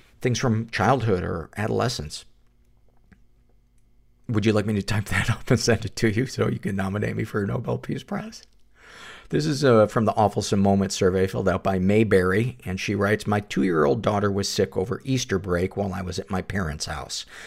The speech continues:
I was really stressed and told my mom that I was having a hard time with motherhood. She looked at me and said, 'Oh, I know how hard it is being a mom. You were terrible.'" Thank you, Mom.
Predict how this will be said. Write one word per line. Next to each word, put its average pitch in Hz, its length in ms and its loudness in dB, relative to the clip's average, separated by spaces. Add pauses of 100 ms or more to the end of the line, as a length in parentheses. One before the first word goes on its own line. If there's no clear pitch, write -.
(200)
I 117 40 -2
was 110 180 2
really 196 340 4
stressed 101 540 0
and 92 120 -8
told 107 220 2
my 104 140 0
mom 135 380 2
that 98 140 -2
I 101 80 -6
was 92 140 -4
having 92 240 -2
a 69 40 -8
hard 110 380 0
time 95 280 -6
with 101 160 -6
motherhood. 67 600 -8 (360)
She - 160 -4
looked 117 220 4
at 107 80 4
me 117 160 4
and 110 100 2
said, - 280 4
'Oh, 87 280 -4 (120)
I 233 100 -6
know 320 180 -4
how 117 220 0
hard 85 240 0
it 87 120 -4
is 82 140 -8
being 87 220 -6
a 85 60 -8
mom. 80 460 -10 (220)
You 190 260 -2
were 101 160 -4
terrible.'" - 720 -6 (1500)
Thank - 500 -2
you, 143 140 4
Mom. 143 580 6